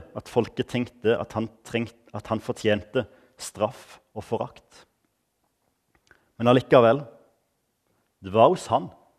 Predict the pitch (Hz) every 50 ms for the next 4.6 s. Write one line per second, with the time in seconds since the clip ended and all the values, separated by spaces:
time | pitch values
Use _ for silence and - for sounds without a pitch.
0 | _ _ 104 107 104 98 - - - 135 127 - - - - - - _ _ _
1 | _ _ _ _ - 120 110 113 131 156 - - - _ _ - 104 113 117 113
2 | - - 107 101 107 104 - - 139 143 143 - - 95 90 82 - _ _ _
3 | _ _ _ _ _ _ _ _ _ _ - - - - 107 101 104 - - -
4 | - - _ _ - 107 110 95 82 87 90